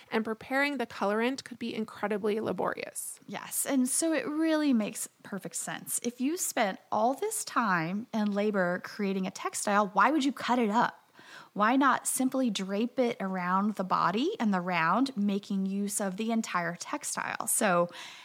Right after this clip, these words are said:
Speaker 2: as any sewist knows, when you're cutting out a modern pattern, there's a very specific amount of fabric scraps left over. This was,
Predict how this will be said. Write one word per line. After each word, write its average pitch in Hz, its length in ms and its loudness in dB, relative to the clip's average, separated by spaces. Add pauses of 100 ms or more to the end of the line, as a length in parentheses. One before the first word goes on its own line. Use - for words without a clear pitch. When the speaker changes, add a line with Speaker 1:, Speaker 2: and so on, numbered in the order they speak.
(160)
Speaker 2:
as 240 280 0
any 285 240 2
sewist 240 540 0
knows, 190 460 0
when 214 120 0
you're 196 120 -4
cutting 262 400 0
out 214 180 4
a 214 60 0
modern 180 340 0
pattern, 190 600 0 (340)
there's 214 300 2
a 208 80 -2
very 190 220 0
specific 233 580 -2
amount 214 340 2
of 262 80 -2
fabric 185 420 2
scraps - 460 0
left 196 320 -2
over. 165 560 2 (840)
This 330 260 0
was, 494 240 0